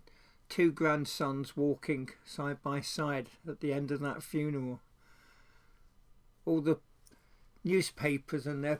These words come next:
politicising and their stirring of things fell to nothing as those two men, those two brothers, walked together.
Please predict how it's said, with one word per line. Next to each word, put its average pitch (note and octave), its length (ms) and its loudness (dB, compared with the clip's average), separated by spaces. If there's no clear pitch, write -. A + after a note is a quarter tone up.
politicising C#3+ 1120 0
and C3 220 -6
their C#3 180 -2
stirring C#3+ 720 2
of C#3 140 -2
things C#3 480 -2
fell D#3+ 260 0
to E3 260 -6
nothing D3+ 640 -2
as C#3+ 200 -6
those D3 340 0
two D3 280 0
men, C#3+ 520 -4
those E3 240 -2
two A3 180 -4
brothers, C#3+ 760 -4
walked E3 320 -4
together. C#3 500 -12